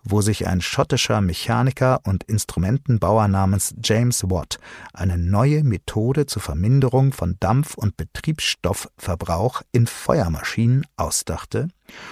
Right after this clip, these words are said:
und mit seiner Dampfmaschine den Weg bahnte für den Siegeszug von Maschinenkraft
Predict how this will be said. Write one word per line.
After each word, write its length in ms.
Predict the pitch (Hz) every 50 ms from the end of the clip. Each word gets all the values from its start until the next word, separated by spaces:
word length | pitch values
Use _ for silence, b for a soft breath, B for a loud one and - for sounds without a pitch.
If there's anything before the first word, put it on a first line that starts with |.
| B B B B
und 220 | - 135 156 -
mit 140 | - 117 110
seiner 240 | - 82 87 90 82
Dampfmaschine 1000 | 82 - 123 156 - - - - 92 - - - 80 78 82 80 120 143 165 - _ -
den 240 | - 82 85 85 82
Weg 360 | 90 113 143 165 - - 95
bahnte 600 | 90 92 87 85 87 95 101 - - 123 143 180 - B B B B B B B
für 80 | B -
den 180 | 101 95 90 87
Siegeszug 800 | 90 101 123 156 156 160 151 - - - - - 117 123 131 -
von 260 | - - 87 90 87
Maschinenkraft 1120 | 71 - - - - 139 147 156 151 151 156 - - - - 90 95 - - - -